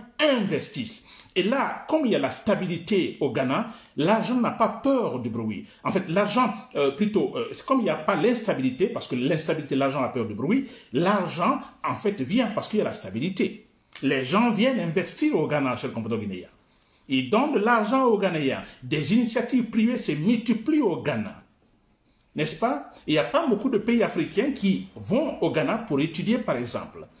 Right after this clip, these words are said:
Vous comprenez, chers compatriotes guinéens ? Et nous voulons la même chose en Guinée. Si nous arrivons effectivement à stabiliser la politique en Guinée, et que vous voyez, c'est dans l'intérêt de tout le monde.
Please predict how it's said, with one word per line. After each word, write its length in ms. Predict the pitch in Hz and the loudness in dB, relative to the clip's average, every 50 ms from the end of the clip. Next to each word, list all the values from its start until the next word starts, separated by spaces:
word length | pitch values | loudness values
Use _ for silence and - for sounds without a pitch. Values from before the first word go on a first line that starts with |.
| - - - - - _ _ - | -20 -20 -20 -20 -20 _ _ -8
Vous 140 | 135 151 | -6 -4
comprenez, 360 | 143 - 226 220 - 285 320 254 | -2 0 0 0 0 0 0 0
chers 140 | - 196 | 0 0
compatriotes 320 | 196 165 131 - 143 123 120 | -2 -2 -2 -2 -2 0 0
guinéens ? 280 | 117 107 98 92 - - - | -2 -2 -4 -6 -6 -4 -2
Et 100 | 160 147 | -2 0
nous 200 | 139 151 175 180 | 2 2 2 2
voulons 440 | - - 196 175 175 214 262 269 214 | 2 2 2 2 4 2 2 0 0
la 120 | 151 123 | -2 -2
même 200 | 139 208 226 - | 0 0 0 0
chose 180 | - - 202 165 | 0 -2 -2 -2
en 80 | 147 | 0
Guinée. 260 | 135 127 135 127 113 110 | 0 0 0 -2 -2 -2
Si 480 | - - - 415 415 - - - - - - _ - | -4 -4 -2 0 2 0 0 -2 -8 -18 -16 _ 0
nous 420 | 139 196 247 359 392 294 170 127 156 | 4 4 6 6 4 2 0 2 2
arrivons 420 | 147 143 147 135 135 147 139 135 | 2 2 0 0 0 2 2 2
effectivement 680 | 131 131 - 131 - - 147 147 135 135 139 127 113 104 - - - - - | 2 0 -2 -8 -6 -4 -4 -2 0 2 2 0 0 -2 -6 -14 -16 -10 -6
à 140 | 117 117 - | -6 -6 -6
stabiliser 680 | - - - - 202 190 190 160 170 170 139 165 165 | -6 -6 0 2 2 2 2 -2 -6 -4 -4 -4 -2
la 120 | 156 120 110 | -2 -2 -4
politique 400 | - 135 120 - 180 120 - 101 | -2 -4 -2 -2 -2 -4 -4 -6
en 80 | 95 | -10
Guinée, 340 | 92 107 160 247 285 - - - - - _ - | -6 -2 -2 -2 -2 -2 -6 -14 -20 -20 _ -6
et 60 | 180 | -6
que 80 | - - | -6 -4
vous 160 | 139 120 120 | -4 -4 -2
voyez, 320 | 127 156 202 277 285 - - | 0 2 2 2 2 0 -4
c'est 160 | - 135 117 | -4 -6 -4
dans 100 | 117 123 | -4 -2
l'intérêt 300 | 143 143 143 - 185 156 | -4 -4 -4 -4 -6 -6
de 80 | 147 | -6
tout 120 | - - 214 | -4 -2 0
le 60 | 214 | 0
monde. 200 | 226 254 - - | 0 0 -2 -4